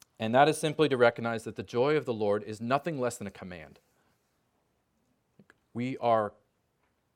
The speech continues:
commanded, just as we are commanded many things in Scripture, we are co-, commanded to love the Lord and worship the Lord. We are commanded to be joyful.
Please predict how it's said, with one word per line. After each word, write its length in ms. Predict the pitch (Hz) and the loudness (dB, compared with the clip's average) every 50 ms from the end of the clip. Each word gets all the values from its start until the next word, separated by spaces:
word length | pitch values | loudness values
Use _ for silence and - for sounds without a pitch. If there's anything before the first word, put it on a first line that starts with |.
| _ _ _ _ _ _ _ | _ _ _ _ _ _ _
commanded, 720 | - - 120 120 139 156 165 151 113 85 76 - - - _ _ _ _ _ _ _ _ _ _ _ _ _ _ _ _ _ _ _ _ _ _ _ _ _ _ _ _ _ _ _ _ _ _ _ _ | -14 -10 -6 -2 0 0 0 0 -2 -6 -10 -18 -20 -20 _ _ _ _ _ _ _ _ _ _ _ _ _ _ _ _ _ _ _ _ _ _ _ _ _ _ _ _ _ _ _ _ _ _ _ _
just 260 | - 113 101 - - - _ _ _ _ _ _ _ _ _ | -14 -14 -14 -14 -16 -20 _ _ _ _ _ _ _ _ _
as 120 | 98 98 | -12 -6
we 80 | 113 120 | -6 -6
are 40 | 113 | -4
commanded 380 | - 131 131 135 135 131 127 | -4 -4 -4 -2 -2 -4 -4
many 200 | 123 143 151 147 | -2 -2 -4 -4
things 340 | 113 - 101 92 104 120 - | -4 -6 -8 -8 -8 -10 -10
in 60 | 104 | -12
Scripture, 400 | 101 - - 95 - - 123 131 | -14 -12 -12 -14 -8 -4 -2 -2
we 180 | 127 127 139 151 | 0 2 6 6
are 200 | 151 151 147 - - _ _ _ _ _ _ | 6 6 6 0 -10 _ _ _ _ _ _
co-, 240 | - - - - - - _ _ _ _ _ | -14 -14 -14 -14 -18 -20 _ _ _ _ _
commanded 300 | - - 120 135 147 135 | -8 -4 -2 -2 0 2
to 60 | 127 | 4
love 220 | 127 139 147 147 - | 6 6 6 6 6
the 80 | 151 | 2
Lord 240 | 139 143 143 131 104 | 4 6 6 6 4
and 80 | 104 117 | 4 2
worship 220 | 135 131 - 117 | 0 0 0 -2
the 60 | 113 | 0
Lord. 120 | 120 110 113 | 0 2 4
We 120 | 139 160 | 4 4
are 80 | 170 170 | 4 6
commanded 680 | - 175 151 151 156 160 175 202 202 190 165 147 131 - | 6 4 4 4 2 4 4 6 4 4 4 0 0 -2
to 80 | 143 | -4
be 120 | 127 135 131 | -4 -4 -4
joyful. 680 | 113 - 127 143 160 185 202 202 - - - - 127 | -6 -6 0 2 4 4 4 4 0 -8 -18 -20 -20